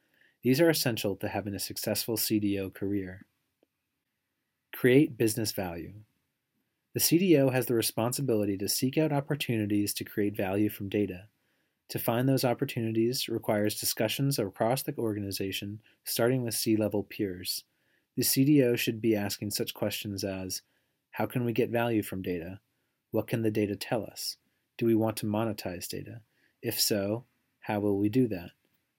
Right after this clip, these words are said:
Are we going to use data for innovation to stay ahead of the competition? If so, how will we do this? How can we use data to drive revenue?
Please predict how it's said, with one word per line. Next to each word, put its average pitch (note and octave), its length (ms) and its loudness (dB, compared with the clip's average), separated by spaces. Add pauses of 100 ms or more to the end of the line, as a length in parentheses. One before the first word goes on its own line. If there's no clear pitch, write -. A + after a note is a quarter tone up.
(140)
Are A2 60 0
we A2 100 6
going G#2+ 280 2
to G#2+ 100 -4
use G#2+ 200 6
data G#2 240 2
for - 180 -4
innovation G2+ 560 -4
to G#2+ 80 -4
stay G#2 220 -2
ahead A2 280 -4
of G#2+ 80 -2
the - 80 -6
competition? C#3 800 -4 (480)
If A#2 160 -2
so, A2 480 2
how G2+ 120 -2
will G2+ 180 0
we G#2 140 2
do G#2+ 200 4
this? - 480 0 (500)
How A#2 120 -2
can A#2+ 220 -2
we A#2+ 80 0
use A#2 240 4
data A2 240 2
to A#2 100 -4
drive G#2 420 0
revenue? G2+ 440 -2